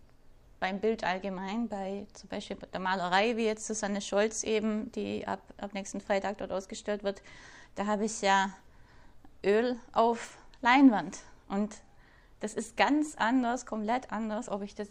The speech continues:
jetzt digital sehe am Bildschirm oder ob ich dort bin und wirklich die Struktur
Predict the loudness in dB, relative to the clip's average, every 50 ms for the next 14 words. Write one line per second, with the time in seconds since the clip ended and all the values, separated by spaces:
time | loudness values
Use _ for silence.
0 | -14 -16 -18 -16 -10 -10 -6 -6 -6 -6 -4 -2 0 0 2 0 0 -2 -2 -2
1 | -2 -2 -2 -2 -2 -4 -4 -4 -6 -6 -6 -6 -6 -6 -6 -6 -6 -8 -8 -12
2 | -14 -6 -2 0 0 0 -2 -6 -8 -6 -4 -4 -4 -4 -4 -4 -2 0 0 0
3 | 0 -4 -8 -8 -10 -12 -12 -8 -8 -10 -10 -10 -8 -6 -2 -2 -2 -2 -4